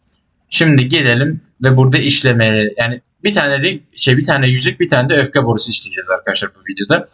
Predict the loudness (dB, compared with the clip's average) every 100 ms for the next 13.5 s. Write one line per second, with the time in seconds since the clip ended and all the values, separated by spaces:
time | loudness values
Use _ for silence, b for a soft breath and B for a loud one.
0 | B B B _ -2 2 4 4 4 4
1 | 4 2 0 _ _ -2 0 0 0 0
2 | 0 0 0 -2 -6 -6 -4 2 2 2
3 | -4 _ _ _ _ _ _ _ -4 -2
4 | 0 0 0 -2 0 -2 -4 _ -2 0
5 | 0 0 -2 -8 _ _ _ _ _ -2
6 | 0 2 2 2 0 -2 -8 B B B
7 | _ _ _ _ _ _ _ -2 0 0
8 | 0 -4 _ _ _ _ _ _ _ _
9 | _ _ -4 -2 -4 -14 -16 _ _ -12
10 | -12 _ _ _ _ _ _ _ _ _
11 | _ _ _ _ _ _ _ _ _ -8
12 | -2 -2 -2 -8 _ _ _ -2 0 0
13 | -2 -4 -6 -4 -6